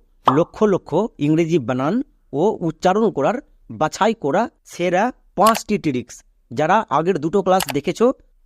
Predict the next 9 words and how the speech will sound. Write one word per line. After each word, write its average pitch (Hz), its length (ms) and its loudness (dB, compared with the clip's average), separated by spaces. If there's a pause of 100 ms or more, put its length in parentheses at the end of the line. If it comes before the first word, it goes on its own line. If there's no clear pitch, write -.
(160)
তাদের 160 300 0
জন্য 165 140 2 (240)
আজকের 180 260 -2
ক্লাসটা 156 360 0 (340)
খুব, 226 180 0 (140)
খুব 247 160 2 (200)
হেল্পফুল 160 460 0 (340)
হতে 214 220 2
চলেছে 139 320 -2